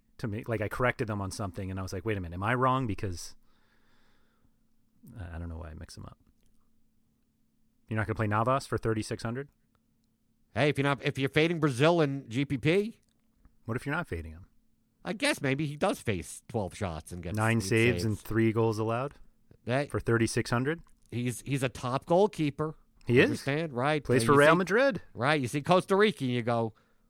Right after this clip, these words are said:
Speaker 2: "What clubs did they play on?"
Speaker 1: Mm-hmm.
Speaker 2: And then you go, Joel Campbell plays for Arsenal, and you go, "When did that happen?"
Speaker 1: Yeah,
Speaker 2: You go,
Speaker 1: seven
Speaker 2: "No,
Speaker 1: years
Speaker 2: he,"
Speaker 1: ago.
Speaker 2: Yeah, but he's still on Arsenal.
Speaker 1: Yeah.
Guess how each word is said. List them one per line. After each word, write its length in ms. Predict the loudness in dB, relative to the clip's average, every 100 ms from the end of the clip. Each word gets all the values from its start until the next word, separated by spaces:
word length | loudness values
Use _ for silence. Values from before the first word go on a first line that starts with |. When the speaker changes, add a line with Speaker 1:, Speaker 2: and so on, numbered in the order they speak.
| -14
Speaker 2:
"What 140 | -10
clubs 220 | -6 -4
did 120 | -4 -2
they 140 | -4
play 280 | -4 -12 -12
on?" 500 | -14 -20 -20 -8 -2
Speaker 1:
Mm-hmm. 220 | 0 0 -4 _ _ -12
Speaker 2:
And 80 | -6
then 100 | -4
you 60 | 2
go, 160 | 2 4
Joel 180 | 4 4
Campbell 320 | 2 0 0
plays 180 | 0 0
for 120 | -2
Arsenal, 340 | -2 -2 -6
and 60 | -6
you 60 | -4
go, 220 | -4 -6 -8
"When 240 | -8 -6
did 180 | -8 -6
that 200 | -8 -8
happen?" 360 | -14 -20 -20 -8
Speaker 1:
Yeah, 160 | -2 -2
Speaker 2:
You 60 |
go, 80 | 0
Speaker 1:
seven 200 | 2 2
Speaker 2:
"No, 40 | 2
Speaker 1:
years 120 | 0
Speaker 2:
he," 60 | -4
Speaker 1:
ago. 180 | -8 -14 _ _ _ -4
Speaker 2:
Yeah, 180 | 2 4
but 120 | 2
he's 100 | -4
still 200 | 2 2
on 120 | 4
Arsenal. 480 | 6 4 2 -6 -14 -20 _ 0
Speaker 1:
Yeah. 180 | 2